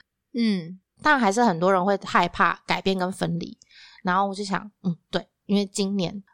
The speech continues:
Speaker 2: 二零二二年发生了，
Speaker 1: 嗯。
Speaker 2: 不对，是去年，二零二二年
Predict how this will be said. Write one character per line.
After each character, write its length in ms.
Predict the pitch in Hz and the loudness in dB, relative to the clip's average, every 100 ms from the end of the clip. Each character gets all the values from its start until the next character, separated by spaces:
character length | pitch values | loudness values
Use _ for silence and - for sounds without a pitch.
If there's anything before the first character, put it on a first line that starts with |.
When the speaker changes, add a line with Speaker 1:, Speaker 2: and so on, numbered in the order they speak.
| _ | _
Speaker 2:
二 160 | 226 | 0
零 200 | 175 165 - | 2 -2 0
二 100 | 190 | 2
二 160 | 180 | 2
年 300 | 160 95 104 220 _ | 0 -4 -8 -10 _
发 260 | - 185 190 | -2 2 2
生 200 | 180 175 | 0 0
了， 100 | 170 | -2
Speaker 1:
嗯。 120 | - - _ | -4 -16 _
Speaker 2:
不 100 | 185 | 0
对， 140 | 202 | 0
是 120 | - 220 | 0 -2
去 280 | - 247 | 2 2
年， 260 | 175 160 156 - - | 2 0 -4 -12 0
二 160 | 240 233 | 4 6
零 260 | 233 208 | 6 2
二 240 | 208 214 240 | 0 0 0
二 140 | 220 | -2
年 200 | 196 165 | -4 -4